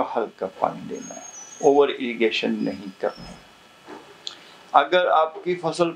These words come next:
पानी नहीं मांगती और आपने पानी दे दिया तो उसका गंदम की फसल की पैदावार पे मनफी असर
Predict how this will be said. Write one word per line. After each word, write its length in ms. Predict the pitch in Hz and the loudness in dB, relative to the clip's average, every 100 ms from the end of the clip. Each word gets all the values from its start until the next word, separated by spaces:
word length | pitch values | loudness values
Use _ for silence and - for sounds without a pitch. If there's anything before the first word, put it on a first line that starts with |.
| - | 0
पानी 340 | 131 127 143 147 | 2 4 0 -2
नहीं 400 | 135 120 139 170 131 | -2 0 2 4 4
मांगती 520 | 104 104 - - 120 | 4 0 -10 -2 4
और 140 | 131 | 6
आपने 280 | 139 131 139 139 | 6 2 -4 -2
पानी 360 | - 110 117 123 | 0 2 0 -4
दे 420 | 98 107 107 113 | -6 -4 0 0
दिया 380 | 101 107 104 113 120 - - - - - - - - - - - | -2 -2 2 4 4 0 -10 -20 -20 -20 -20 -20 -20 -20 -20 2
तो 80 | 165 - 151 | 4 4 2
उसका 460 | - - 165 165 147 131 | 2 2 2 4 0 -2
गंदम 420 | 135 139 151 151 | -4 -2 -4 -4
की 280 | 139 143 143 - | -4 -2 -2 2
फसल 440 | 123 123 135 127 113 | 0 2 0 0 -2
की 120 | 127 113 - | -4 -2 0
पैदावार 520 | 98 107 101 107 117 - 117 | 2 2 4 4 2 -4 -6
पे 140 | 117 | -2
मनफी 460 | 110 117 117 127 120 | 0 0 -2 0 0
असर 320 | 104 - 107 | 0 0 -2